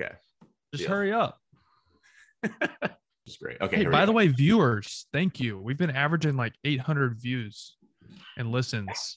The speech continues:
Speaker 2: uh, the past month. So
Speaker 1: Huge, huge.
Speaker 2: thank you. Let's keep growing.
Speaker 1: So to be considered, you had to have retweeted the tweet,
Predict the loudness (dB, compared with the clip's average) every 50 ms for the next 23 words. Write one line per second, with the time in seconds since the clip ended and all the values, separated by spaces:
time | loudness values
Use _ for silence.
0 | -8 _ 0 0 0 0 -2 -4 -6 -6 -4 -4 -2 -2 -2 -4 -8 -8 -6 -4
1 | -6 -6 -8 -10 -12 -10 -8 -6 -6 -6 -4 -6 -6 -4 -2 -2 -2 -4 -6 -12
2 | _ -2 2 4 6 6 6 6 4 4 0 -2 -4 -10 -12 -12 -16 _ _ _
3 | _ _ -16 -16 -14 -10 -10 -10 -8 -8 -6 -6 -4 -6 -6 -8 -10 -14 -18 _
4 | -20 -20 -20 -20 _ _ _ _ _ _ 4 6 6 6 8 6 4 4 2 2
5 | 4 4 6 6 6 6 6 4 4 4 4 4 4 2 2 2 0 0 -2 -2
6 | -2 0 0 0 0 0 -2 -2 -6 -6 -4 0 2 2 2 2 0 -4